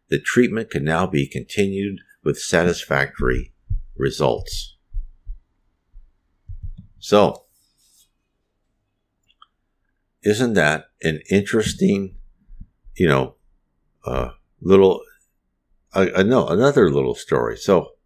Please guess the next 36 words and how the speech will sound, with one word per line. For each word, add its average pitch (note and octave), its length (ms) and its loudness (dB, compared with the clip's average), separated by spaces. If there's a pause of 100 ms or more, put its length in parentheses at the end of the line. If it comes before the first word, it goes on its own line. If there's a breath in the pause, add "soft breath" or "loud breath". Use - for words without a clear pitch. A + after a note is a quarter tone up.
(100)
this A2+ 180 -6
is B2+ 140 -8
what, F2 280 4 (1300)
this G#2+ 180 0
is G2+ 140 0
what D#2+ 460 2
that, C2 260 0 (120)
uh, B1+ 260 -6 (280)
we F2+ 140 4
hear D2+ 420 0 (640 soft breath)
that's C#2 180 -2
so A2 240 4
important, G#2 600 -2
these F2+ 180 2
little F#2+ 220 6
things. F#2 280 0
And E2+ 140 2
I'll, G2 240 0 (160 soft breath)
I'll F#2 220 -2
bet B2 280 2
people G2 500 0
listening G2 520 2
to E2+ 160 0
this D2 280 0
YouTube, C#2 540 -2 (540 loud breath)
uh, A#1+ 300 -4 (400)
video C2+ 440 2
or G#1 500 -4
BitChute C#2+ 400 -4
or, A1 300 -4
you D#2 80 -6
know, B1 80 -2
here D2+ 200 2
on C2+ 120 2
Facebook C#2 340 -6
streaming, C#2+ 380 -4